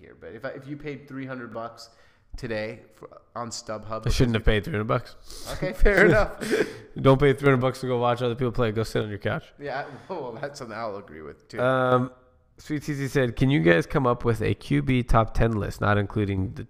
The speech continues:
Speaker 2: two years of rookies?" I'm curious.
Speaker 1: W-, without including the what?
Speaker 2: Not including two years of rookies.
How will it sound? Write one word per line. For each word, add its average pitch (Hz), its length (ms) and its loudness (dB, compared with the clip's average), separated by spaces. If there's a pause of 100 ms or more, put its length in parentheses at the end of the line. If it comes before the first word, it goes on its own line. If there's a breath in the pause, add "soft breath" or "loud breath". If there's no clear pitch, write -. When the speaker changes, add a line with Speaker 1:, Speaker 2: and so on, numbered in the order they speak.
(240)
Speaker 2:
two 123 100 -2
years 104 220 -2
of 104 100 -12
rookies?" 104 400 -12 (540 loud breath)
I'm 101 160 -4
curious. - 460 -8 (220)
Speaker 1:
W-, 123 360 -14
without 123 340 -12
including 123 400 -16
the 110 80 -16
what? 127 260 -16
Speaker 2:
Not 117 240 -4
including 104 600 -8 (640)
two - 100 -6
years 95 240 -4
of 95 140 -12
rookies. - 420 -16